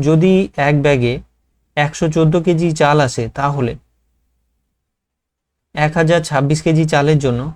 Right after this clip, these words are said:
কত ব্যাগ লাগবে? তো আমরা এটা ঐকিক নিয়ম বা আমরা ডাইরেক্ট এটা ডিভিশন করে দিতে পারি।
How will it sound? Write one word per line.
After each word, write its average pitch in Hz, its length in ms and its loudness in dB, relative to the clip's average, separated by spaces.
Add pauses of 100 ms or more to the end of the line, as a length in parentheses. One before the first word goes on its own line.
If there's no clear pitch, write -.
কত 139 180 -2
ব্যাগ 143 320 2
লাগবে? 117 400 -4 (1700)
তো 165 80 -2
আমরা 165 180 2
এটা 170 180 2
ঐকিক 160 300 2
নিয়ম 160 320 0 (220)
বা 147 340 0 (440)
আমরা 151 240 0
ডাইরেক্ট 147 360 2
এটা 147 160 0
ডিভিশন 139 360 -2
করে 135 180 0
দিতে 127 220 -2
পারি। 120 260 -6